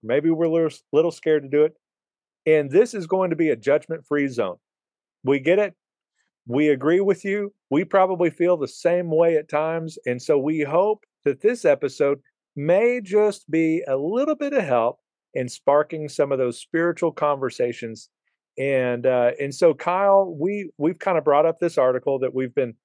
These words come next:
talking through before we went on air, uh, and, uh, that kind of talks about those stats and so forth. And the first thing that they t-,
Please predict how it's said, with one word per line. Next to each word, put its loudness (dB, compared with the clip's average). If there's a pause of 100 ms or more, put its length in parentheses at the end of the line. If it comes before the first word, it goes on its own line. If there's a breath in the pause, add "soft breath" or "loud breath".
(280)
talking 2
through -2
before 0
we 0
went 0
on 0
air, 0 (840)
uh, 4 (100)
and, 0
uh, 4
that -8
kind -4
of -2
talks -2
about 0
those -4
stats -2
and -16
so -4
forth. 0 (480 soft breath)
And -2
the 0
first 0
thing 0
that -2
they -6
t-, -6